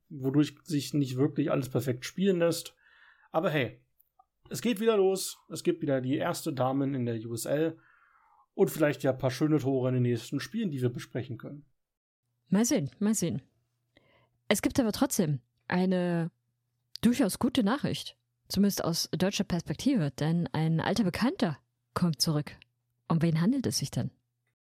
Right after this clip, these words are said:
Speaker 1: Es handelt sich um einen Menschen, wo man sofort weiß, dass er höchstwahrscheinlich wirklich aus Deutschland kommt,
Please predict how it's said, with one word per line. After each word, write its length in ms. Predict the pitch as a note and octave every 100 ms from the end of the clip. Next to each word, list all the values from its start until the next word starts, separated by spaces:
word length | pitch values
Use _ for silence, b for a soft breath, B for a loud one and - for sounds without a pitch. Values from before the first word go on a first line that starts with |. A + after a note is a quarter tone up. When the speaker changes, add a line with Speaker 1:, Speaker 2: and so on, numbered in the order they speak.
| _ _ _ _ _
Speaker 1:
Es 180 | D3 -
handelt 220 | G#3 G#3+
sich 140 | G#3 F#3+
um 80 |
einen 140 | D3+ B2+
Menschen, 380 | D3+ G#3+ - F3+
wo 60 |
man 180 | C#3+ C3+
sofort 460 | B2+ B2+ E3 F#3+ B2+
weiß, 300 | C#3 E3 D#3+
dass 180 | C#3
er 100 | C#3
höchstwahrscheinlich 640 | B2+ F#3 F#3+ E3+ D3 D3 C3
wirklich 260 | D3+ D3+
aus 120 | D3 -
Deutschland 400 | C3+ C3 B2 -
kommt, 380 | F#3+ F#3+ -